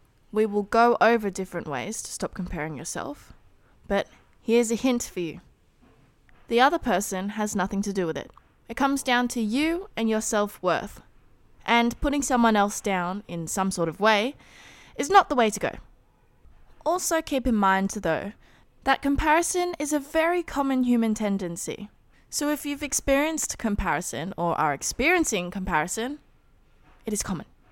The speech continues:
If you are using comparison to be able to better yourself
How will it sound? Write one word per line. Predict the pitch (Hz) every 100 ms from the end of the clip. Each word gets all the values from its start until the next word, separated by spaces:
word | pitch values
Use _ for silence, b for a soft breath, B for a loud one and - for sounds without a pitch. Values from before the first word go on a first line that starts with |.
| _ - - -
If | 262
you | 285
are | 294
using | 285 320 349 339
comparison | 311 254 240 208 208 - 165 185
to | 220
be | 226
able | 214 202 208
to | - 196
better | - 220 247
yourself | 233 196 - 165 - 285